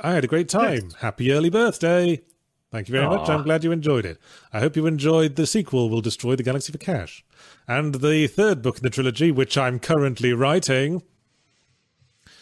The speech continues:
Speaker 1: which is gonna be called We'll Leave the Galaxy for Good.
Speaker 2: Very exciting.
Speaker 1: And it will be the final installment where we finally learn who Jacques McKeown is.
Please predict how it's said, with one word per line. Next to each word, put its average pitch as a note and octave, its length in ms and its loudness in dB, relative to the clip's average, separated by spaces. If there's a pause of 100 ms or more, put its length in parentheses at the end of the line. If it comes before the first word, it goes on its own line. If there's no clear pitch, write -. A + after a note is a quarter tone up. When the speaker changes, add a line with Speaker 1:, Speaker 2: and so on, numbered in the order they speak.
(200)
Speaker 1:
which A#2 240 -6
is A#2 100 -4
gonna B2+ 140 -2
be A#2+ 120 0
called C3 440 0
We'll B2+ 200 2
Leave C3+ 300 -2
the B2 80 -2
Galaxy C3+ 440 0
for B2 160 -4
Good. A2 360 0 (1160)
Speaker 2:
Very E2 300 -6
exciting. - 420 -8 (1120)
Speaker 1:
And A2 180 -8
it - 60 -10
will A#2+ 80 -4
be A#2 80 0
the A2 120 0
final F3 500 -2
installment C#3+ 540 0
where A2+ 120 -4
we A#2 80 0
finally D3 340 0
learn C#3+ 240 2
who B2+ 100 2
Jacques C3+ 260 -2
McKeown A#2 380 0
is. F2+ 240 -10